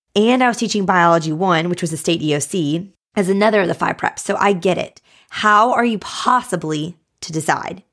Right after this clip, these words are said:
Here is what I took into consideration and what I would urge you to take into consideration. The classes that you have the most experience in are the easiest to put on autopilot.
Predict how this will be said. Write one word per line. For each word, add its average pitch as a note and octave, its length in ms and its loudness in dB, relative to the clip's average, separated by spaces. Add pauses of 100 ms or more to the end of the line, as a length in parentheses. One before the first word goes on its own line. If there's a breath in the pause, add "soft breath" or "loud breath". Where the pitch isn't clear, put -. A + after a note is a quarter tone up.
(760)
Here C4+ 400 0
is A#3 240 -2
what G3+ 240 0
I F#3 280 4
took G3 240 -2
into F3 160 0
consideration D#3+ 720 -4
and D#3+ 100 -4
what D#3+ 180 2
I E3 240 2
would D#3+ 400 0
urge D#3+ 320 2
you D#3+ 200 -2
to D3+ 80 0
take D#3 240 -4
into C#3+ 120 -6
consideration. - 720 -8 (1080)
The G3+ 100 2
classes G3 760 2
that A3+ 140 0
you G3 120 2
have F#3 220 4
the F#3 100 4
most D#3+ 540 2
experience E3+ 720 -2
in A3 400 0 (280)
are E3+ 160 4
the E3+ 240 0
easiest E3+ 540 2
to E3 80 0
put - 420 -4
on D3 180 -2
autopilot. - 840 -2